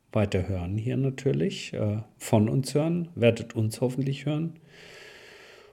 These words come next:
und uns vielleicht auch mal weiterempfehlen. Wenn ihr das nicht tut, dann schreibt uns wenigstens mal und sagt, was ihr euch, ähm,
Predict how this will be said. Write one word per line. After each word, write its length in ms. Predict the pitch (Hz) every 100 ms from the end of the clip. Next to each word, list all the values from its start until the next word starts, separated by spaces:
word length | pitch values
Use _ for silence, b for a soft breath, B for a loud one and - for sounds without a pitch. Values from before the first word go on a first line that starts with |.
| B
und 220 | 139 120
uns 320 | 110 104 104
vielleicht 460 | - - 104 98 -
auch 180 | 107 101
mal 400 | 104 101 98 92
weiterempfehlen. 1200 | 92 98 110 101 101 - 107 117 151 156 143 117
Wenn 140 | 110
ihr 80 | 107
das 240 | 104 101
nicht 180 | 123 127
tut, 240 | - 135 120
dann 140 | 104
schreibt 380 | - 95 98 -
uns 240 | 113 -
wenigstens 420 | 117 113 - 131
mal 100 | 120 110
und 80 |
sagt, 260 | 104 101 -
was 160 | 104 -
ihr 80 | 98
euch, 380 | 104 - - -
ähm, 400 | 104 101 95